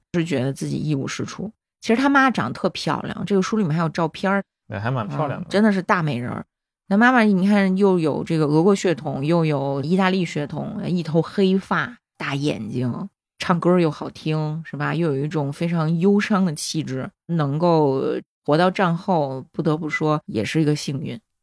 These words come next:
Speaker 1: 爸爸最开始的时候也是出于爱，对妈妈保护得还不错。
Speaker 2: 嗯。
Speaker 1: 但是到了作者娜塔莎十岁头上，妈妈实在受不了了。有一天呢，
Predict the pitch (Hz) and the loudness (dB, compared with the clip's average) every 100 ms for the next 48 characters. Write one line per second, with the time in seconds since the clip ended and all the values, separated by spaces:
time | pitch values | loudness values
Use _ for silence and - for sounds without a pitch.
0 | _ - 165 147 139 131 - - 247 233 | _ -2 0 0 -2 -4 -4 0 2 2
1 | 233 180 - 139 135 151 139 127 139 165 | 0 -2 -6 -8 -6 -4 -4 -6 -6 -6
2 | - 160 170 - 170 143 143 147 139 151 | -4 -2 0 0 0 0 -2 -2 0 0
3 | 147 143 - - 123 156 156 143 151 160 | 0 -2 -6 -6 -6 -4 -4 -4 -8 -12
4 | - - - _ 120 104 98 139 _ _ | -12 -12 -12 _ -6 -4 -6 -10 _ _
5 | _ _ - 175 165 165 175 170 160 147 | _ _ -2 0 0 0 2 2 2 0
6 | - 190 147 147 143 147 147 165 165 165 | 2 2 4 2 0 -2 -4 -2 -2 -2
7 | 156 147 147 151 - 160 220 185 - - | -4 -2 -4 -4 -2 0 0 0 -2 -6
8 | 143 151 202 - 156 151 143 147 143 143 | -4 -6 -8 -4 -4 -2 -4 -4 -6 -8
9 | 156 143 147 135 - 156 - 214 175 - | -8 -8 -6 -6 -8 -10 -10 -12 -14 -16
10 | _ _ - 147 143 147 165 160 156 139 | _ _ -4 0 0 0 0 2 0 -2
11 | 135 | -4